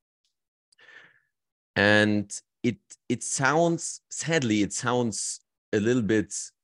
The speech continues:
spiritual, whatever, for people who are not into that. It maybe throws them off a little bit,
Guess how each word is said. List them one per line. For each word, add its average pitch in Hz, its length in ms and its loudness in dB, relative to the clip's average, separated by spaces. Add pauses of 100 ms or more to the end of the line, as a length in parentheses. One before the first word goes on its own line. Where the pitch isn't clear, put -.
(280)
spiritual, 110 1120 2
whatever, 123 720 -2 (600)
for 120 300 2
people 135 460 -4
who 113 140 -4
are 110 120 -2
not 107 380 -6
into 113 400 -4
that. 92 500 -2 (400)
It 113 80 -2
maybe 113 500 0 (920)
throws 110 380 4
them 101 180 2
off 85 220 0
a 123 40 0
little 147 220 0
bit, 170 360 -6